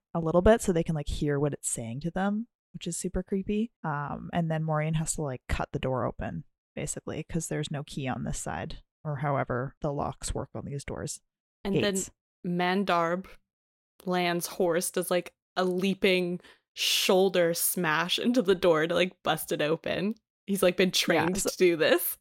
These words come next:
Speaker 1: Lan's horse is, like, a, a war horse, so he does have, like, some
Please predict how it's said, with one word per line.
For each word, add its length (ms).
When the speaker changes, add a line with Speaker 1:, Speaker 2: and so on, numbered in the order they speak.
Speaker 1:
Lan's 340
horse 340
is, 160
like, 180
a, 260
a 60
war 320
horse, 340
so 280
he 180
does 220
have, 280
like, 200
some 560